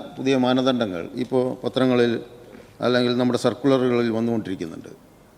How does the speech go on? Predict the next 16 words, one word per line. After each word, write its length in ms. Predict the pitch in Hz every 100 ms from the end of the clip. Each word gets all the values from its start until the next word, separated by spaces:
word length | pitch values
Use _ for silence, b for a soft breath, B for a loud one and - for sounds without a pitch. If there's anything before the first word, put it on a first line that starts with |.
| -
കൃഷിക്കാരുടെ 520 | - 127 143 147 147
നെല്ല് 420 | 143 139 139 147 - - -
പാടശേഖരത്തിൽ 640 | 123 131 147 147 139 143
ഒരു 140 | 135 139
കേന്ദ്രത്തിൽ 500 | 139 139 143 143 143
കൊണ്ടുവരണം 580 | 139 135 131 131 131 123
എന്ന 240 | 123 123
നിലയ്ക്ക് 500 | 120 113 107 117 131 - B B B - -
ഒരു 260 | 127 127
സർക്കുലറാണ് 720 | 120 120 - 131 104 90 95
പ്രചരിപ്പിച്ച്, 560 | 117 117 120 110 104 131 101 107 -
പ്രചരിപ്പിച്ചുകൊണ്ടിരിക്കുന്നത് 1040 | 120 135 135 117 104 82 82 92 98 104
മാധ്യമങ്ങൾ. 600 | 107 110 101 101 95 107 - - B B B -
അതിൽ 200 | 127 156
വല്ല 200 | 147 139
വസ്തുതയുണ്ടോ? 880 | 123 120 151 131 117 92 92 110